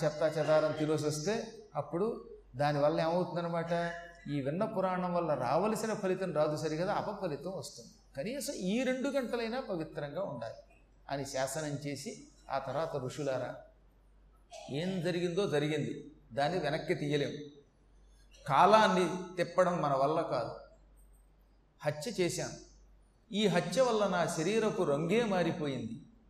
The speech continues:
ఈ హత్యకి నేను ప్రాయశ్చిత్తం చేసుకోవాలి. బలరాముడు ఒక తప్పు చేసి ఆ తప్పుకి ప్రాయశ్చిత్తం చేసుకున్నాడు అని ప్రజలు గ్రహించి వాడు కూడా తప్పులు చేయకుండా ఉంటారు, చేస్తే ప్రాయశ్చిత్తం చేసుకుంటారు.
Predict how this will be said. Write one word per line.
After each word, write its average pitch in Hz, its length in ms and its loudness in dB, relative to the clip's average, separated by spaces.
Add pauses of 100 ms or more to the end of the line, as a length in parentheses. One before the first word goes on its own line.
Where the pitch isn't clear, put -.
(480)
ఈ 151 180 -2
హత్యకి 196 480 -2
నేను 175 200 0
ప్రాయశ్చిత్తం 180 920 -2
చేసుకోవాలి. 120 580 -8 (920)
బలరాముడు 202 880 4
ఒక 170 320 4
తప్పు 156 480 -2 (100)
చేసి 208 340 0
ఆ 180 120 4
తప్పుకి 196 500 0
ప్రాయశ్చిత్తం 196 720 0
చేసుకున్నాడు 160 1080 0
అని 147 120 -2
ప్రజలు 147 380 2
గ్రహించి 175 460 0
వాడు 170 280 6
కూడా 190 220 2
తప్పులు 190 360 2 (100)
చేయకుండా 170 380 2
ఉంటారు, 220 580 2
చేస్తే 220 280 2
ప్రాయశ్చిత్తం 175 640 2
చేసుకుంటారు. 139 800 -4